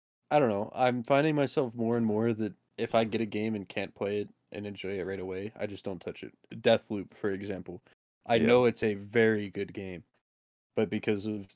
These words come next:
Speaker 1: the, like, lighting issues that I had, I literally haven't touched it again.
Speaker 2: Yep. I, well, and it also is one of those things where, all right, well,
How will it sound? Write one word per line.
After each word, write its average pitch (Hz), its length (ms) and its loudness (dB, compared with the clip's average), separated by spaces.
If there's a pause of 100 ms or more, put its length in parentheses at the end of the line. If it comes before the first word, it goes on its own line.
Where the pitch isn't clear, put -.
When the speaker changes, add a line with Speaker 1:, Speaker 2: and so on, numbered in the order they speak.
Speaker 1:
the, 92 280 -8 (300)
like, - 400 -18
lighting 107 360 0
issues 92 440 -10
that 101 160 -12
I - 20 -14
had, 101 260 -12 (180)
I 113 240 2 (160)
literally 107 260 0
haven't 95 240 -2
touched - 260 -8
it - 60 -12
again. 73 220 -16 (680)
Speaker 2:
Yep. 90 240 2 (340)
I, 120 240 2
well, 113 400 4 (880)
and 113 80 2
it 104 140 4
also 95 360 4
is 90 220 0
one 90 120 -2
of 85 80 -6
those 85 140 -8
things 95 260 -2
where, 85 440 0 (480)
all 98 80 2
right, 90 180 2
well, 87 440 2